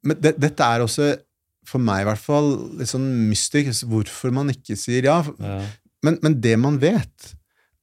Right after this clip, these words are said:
Speaker 1: er at man sier nei, man reiser hjem til Midtøsten igjen,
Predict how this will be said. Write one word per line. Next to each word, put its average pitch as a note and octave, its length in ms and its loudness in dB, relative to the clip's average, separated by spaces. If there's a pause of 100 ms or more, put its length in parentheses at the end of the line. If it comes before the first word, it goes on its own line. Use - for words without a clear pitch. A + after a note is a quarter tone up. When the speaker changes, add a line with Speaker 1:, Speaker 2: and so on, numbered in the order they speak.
Speaker 1:
er A2 220 0
at B2+ 320 0 (1300)
man B2 120 2
sier B2+ 200 0
nei, E3+ 340 2 (260)
man B2 180 0
reiser A2+ 260 0
hjem G#2 120 0
til A#2+ 100 -2
Midtøsten A2 480 -4
igjen, F3+ 220 2